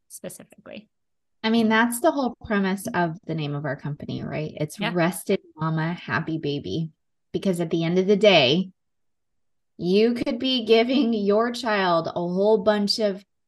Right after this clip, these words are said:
Speaker 2: cuddles that maybe is still not getting them sleep.
Speaker 1: Mm-hmm.
Speaker 2: And I remember having a dad on one of the consults, and mom was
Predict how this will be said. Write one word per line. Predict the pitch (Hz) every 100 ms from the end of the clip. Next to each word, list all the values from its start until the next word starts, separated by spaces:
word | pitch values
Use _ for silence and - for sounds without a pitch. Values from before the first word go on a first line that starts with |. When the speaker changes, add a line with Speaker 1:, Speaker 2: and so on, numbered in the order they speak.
| _
Speaker 2:
cuddles | - - 202 214 247 285 285 - _ _ _ -
that | 196 185
maybe | 180 180 190 247 262 285 - _ _ -
is | 214 233 -
still | - 247 226 247
not | 240 220 214
getting | 196 208
them | 202 185
sleep. | - 185 - - _ _ _
Speaker 1:
Mm-hmm. | 214 190 185 185 - _
Speaker 2:
And | 202 202 196 190 180
I | 180
remember | 196 190 190 196 190
having | 185 185 190 185
a | 190
dad | 175 170 180
on | 185
one | 175 175
of |
the | 165
consults, | - 165 170 185 180 -
and | 170
mom | 165 165
was | 165 160